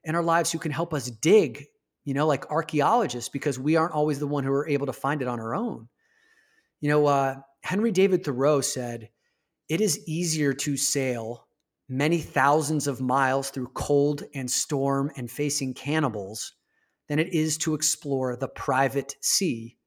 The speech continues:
the Atlantic and Pacific Oceans of our being alone with ourselves." And so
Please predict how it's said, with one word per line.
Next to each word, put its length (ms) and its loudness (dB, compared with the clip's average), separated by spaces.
the 80 2
Atlantic 440 2
and 120 -2
Pacific 480 -4
Oceans 480 -2
of 180 -4
our 140 2
being 300 0
alone 600 0
with 140 -6
ourselves." 720 -4
And 80 -2
so 460 4